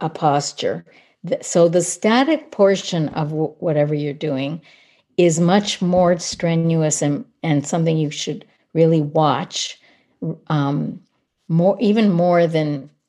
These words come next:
you know, the fast playing. You're only not straining your body when you're lying down, when you're asleep.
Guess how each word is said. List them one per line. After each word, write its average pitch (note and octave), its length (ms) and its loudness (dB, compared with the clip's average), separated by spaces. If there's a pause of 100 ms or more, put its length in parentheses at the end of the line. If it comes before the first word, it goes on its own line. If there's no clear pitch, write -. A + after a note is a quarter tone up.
(140)
you E3 80 -6
know, D#3+ 120 -8
the D#3 100 -6
fast C3 420 -8
playing. C3+ 300 -10 (280)
You're - 280 2
only A#3+ 460 4
not F#3 400 0
straining E3+ 480 0
your D#3+ 100 2
body D3 360 0
when D3+ 200 -2
you're D3 160 0
lying C3 280 -2
down, A#2 280 -10 (540)
when C#3+ 180 -6
you're D3 120 -8
asleep. - 440 -10